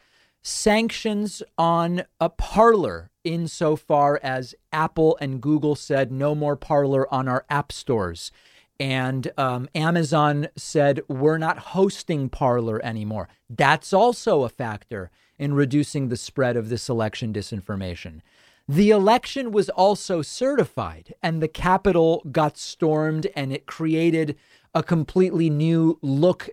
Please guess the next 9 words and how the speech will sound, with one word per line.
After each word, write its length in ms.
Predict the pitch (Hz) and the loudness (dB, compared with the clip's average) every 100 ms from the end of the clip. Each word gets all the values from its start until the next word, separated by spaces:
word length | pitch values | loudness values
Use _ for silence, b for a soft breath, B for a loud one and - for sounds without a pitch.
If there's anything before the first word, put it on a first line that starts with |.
| - | -6
at 160 | 156 - | -4 -2
the 120 | 151 | -6
circumstances 1080 | - - 156 156 143 - 147 139 139 143 - | -4 0 0 0 -6 -4 -2 -2 -4 -6 -6
for 200 | - 127 | -2 2
a 80 | 123 | 2
lot 280 | 120 120 | 2 2
of 120 | 117 - | 0 -6
people. 380 | 123 117 107 | -8 -4 -6
So 320 | 101 156 143 | 0 4 4